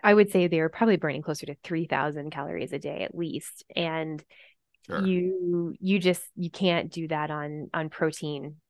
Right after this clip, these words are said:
Speaker 1: alone. And they might not have known that, like,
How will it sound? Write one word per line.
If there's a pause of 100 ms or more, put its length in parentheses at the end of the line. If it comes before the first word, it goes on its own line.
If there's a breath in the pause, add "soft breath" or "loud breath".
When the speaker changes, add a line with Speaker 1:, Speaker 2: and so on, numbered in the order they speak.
Speaker 1:
alone. (220)
And
they
might
not
have
known
that,
like,